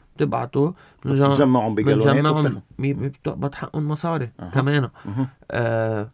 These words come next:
Speaker 1: يعني تقريبًا كل ثلاثة لتر بيطلعوا لك بحق لتر ال-، ال-، ال-، ال-، ال-، الجديد. يعني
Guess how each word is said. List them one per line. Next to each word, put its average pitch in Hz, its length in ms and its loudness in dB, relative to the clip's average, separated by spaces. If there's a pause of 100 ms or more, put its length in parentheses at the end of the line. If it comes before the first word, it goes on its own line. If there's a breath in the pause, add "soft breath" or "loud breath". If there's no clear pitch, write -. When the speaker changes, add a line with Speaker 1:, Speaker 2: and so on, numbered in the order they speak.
Speaker 1:
يعني 107 220 -10
تقريبًا 139 460 0
كل 139 240 -4
ثلاثة 147 400 -2
لتر 143 460 -2
بيطلعوا 135 400 -2
لك 135 180 0
بحق - 300 -8
لتر 139 380 -2
ال-، 107 200 -4
ال-، 101 480 -4 (440 soft breath)
ال-، 104 260 -2
ال-، 104 200 -2
ال-، 95 680 -4
الجديد. 120 480 2 (200)
يعني 107 260 -8